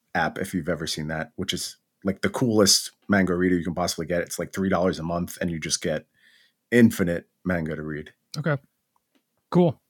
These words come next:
Speaker 1: Did we cover everything we needed to cover for this Magic the Gathering podcast this week?
Speaker 2: Oh, cozy enough.
Speaker 1: I,
Speaker 2: What do
Speaker 1: I
Speaker 2: you
Speaker 1: feel
Speaker 2: think?
Speaker 1: very cozy right now. Yeah, I'm, I'm ready to go take my nap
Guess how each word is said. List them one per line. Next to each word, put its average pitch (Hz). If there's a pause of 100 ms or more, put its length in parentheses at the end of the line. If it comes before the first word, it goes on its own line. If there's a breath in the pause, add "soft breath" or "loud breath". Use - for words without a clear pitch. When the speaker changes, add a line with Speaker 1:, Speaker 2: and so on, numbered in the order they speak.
(680)
Speaker 1:
Did 110
we 113
cover 127
everything 117
we 113
needed 110
to -
cover 120
for -
this 104
Magic 117
the 117
Gathering 120
podcast 123
this -
week? 147
Speaker 2:
Oh, 208 (160)
cozy 156
enough. 185 (720)
Speaker 1:
I, -
Speaker 2:
What 92
do 160
Speaker 1:
I 156
Speaker 2:
you 151
Speaker 1:
feel 151
Speaker 2:
think? 82
Speaker 1:
very 85
cozy 78
right 76
now. 76
Yeah, 78
I'm, 87
I'm 95
ready 98
to 95
go 95
take 95
my 92
nap 90